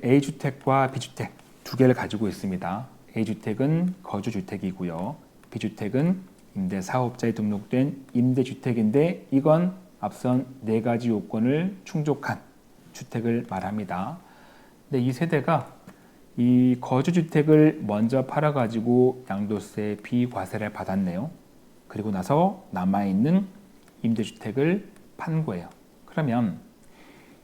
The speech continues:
이 거주주택을 판 다음 날부터 발생한 양도 차익, 이 B 구간에 발생한 양도 차익에 대해서만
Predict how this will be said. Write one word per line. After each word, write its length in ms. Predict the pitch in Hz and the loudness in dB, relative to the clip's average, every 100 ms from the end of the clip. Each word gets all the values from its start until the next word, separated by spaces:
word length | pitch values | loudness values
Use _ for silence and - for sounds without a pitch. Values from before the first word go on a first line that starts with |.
| - - | -10 0
이 240 | 127 127 123 | 2 2 0
거주주택을 960 | 131 139 180 165 165 151 156 156 156 | 0 4 4 4 2 2 4 4 2
판 320 | - 165 127 - - - - | 0 0 0 -2 -18 -20 -16
다음 320 | - 98 127 160 | -6 -2 0 2
날부터 500 | 160 147 - 147 143 | 2 0 -2 -2 -2
발생한 720 | 120 - 127 131 131 143 - 107 | -4 -4 -2 2 0 -2 -6 -6
양도 380 | 98 110 113 | -4 -2 -4
차익, 340 | - 135 107 - - | -4 -6 -6 -10 -8
이 200 | 110 107 - | -2 -2 -4
B 220 | - 151 156 | 2 4 4
구간에 360 | 156 151 147 | 4 4 2
발생한 640 | 139 117 - 123 127 131 131 - - - | 0 -6 -4 0 0 0 -4 -18 -20 -12
양도 340 | 95 98 107 107 | -8 -6 -4 -6
차익에 360 | - 156 143 | -4 -2 -2
대해서만 580 | 123 113 113 107 123 135 | 0 -2 -2 0 0 -2